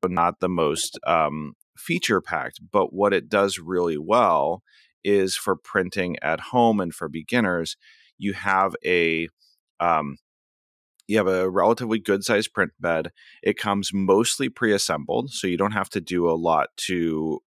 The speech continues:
uh, put it together. And it has some really nice features like some bed leveling with it, and the, um, the removable, or the print bed is easy to remove items once they cool down. Um, it has the S D card slot, so your,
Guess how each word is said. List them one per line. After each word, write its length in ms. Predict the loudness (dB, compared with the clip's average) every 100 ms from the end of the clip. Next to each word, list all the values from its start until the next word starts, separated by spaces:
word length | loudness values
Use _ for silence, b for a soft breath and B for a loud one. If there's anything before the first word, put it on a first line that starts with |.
| -2
uh, 180 | 0 0
put 180 | 2
it 160 | 2 0
together. 600 | -6 -4 -4 -2 -4 -4 B B B B _
And 240 | 0 2 2
it 120 | 0
has 280 | 0 -2 0
some 200 | 0 2
really 180 | 2 2
nice 240 | 0 -2
features 500 | -6 -8 -2 -2 0
like 140 | -2
some 240 | -2 -4 -2
bed 220 | 0 0
leveling 420 | 2 0 0 -2 0
with 200 | -2 2
it, 240 | 2 2 0
and 280 | -4 -2 -6 -6
the, 500 | -2 0 2 0 -2 -2
um, 400 | 0 0 -2 -10 -14 -10
the 180 | -4 -2
removable, 640 | 0 2 2 2 0 0
or 100 | 2
the 80 | 0
print 240 | 0 -2 0
bed 180 | 0
is 160 | 0 -2
easy 280 | -4 -4 -2
to 80 | 0
remove 440 | 0 2 2 2
items 440 | 0 0 -2 -4
once 180 | -6 -6
they 140 | -6 -8
cool 240 | -8 -6
down. 480 | 0 2 4 2 -2 B B B B 0
Um, 240 | 2 2
it 80 | -2
has 260 | -2 -2
the 140 | -2 -2
S 160 | -2
D 180 | -4 -10
card 420 | 0 2 4 2
slot, 400 | 0 4 4 4
so 220 | 0 -2 0
your, 460 | -2 -4 -4 -6